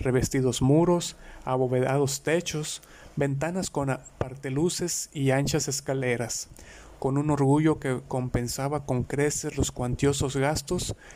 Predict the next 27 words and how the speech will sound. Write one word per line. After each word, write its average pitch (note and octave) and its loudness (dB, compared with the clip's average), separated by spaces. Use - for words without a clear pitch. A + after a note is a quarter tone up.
que C3+ 2
supuso C#3+ -2
la C#3 0
restauración. A#2+ 0
No D3+ 2
había E3+ 2
detalle D#3+ 2
medieval C#3+ 2
que C#3+ -2
no C#3+ 2
estuviera D3 0
diestramente C#3 0
reproducido, C3+ 2
y C#3 4
las C3 4
partes D#3 -6
nuevas D#3+ 0
armonizaban C3+ 0
a D#3+ 0
la C#3 -2
perfección E3 -2
con D3+ 0
los C3+ 0
muros E3 2
y C#3+ 2
cimientos D3 0
originales. C3 -2